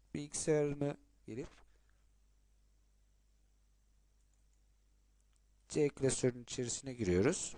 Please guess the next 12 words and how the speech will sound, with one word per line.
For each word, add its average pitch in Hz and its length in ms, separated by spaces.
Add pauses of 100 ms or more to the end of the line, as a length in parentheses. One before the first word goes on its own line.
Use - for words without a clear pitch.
Bu - 40
pencereyi 139 500
yana 123 160
alıp 104 220 (600)
A 135 120
P 135 200
P 131 200
server'ın 123 420
altına 98 380
giriyoruz. 87 640 (720)
Diğer 165 240
penceredeki 131 760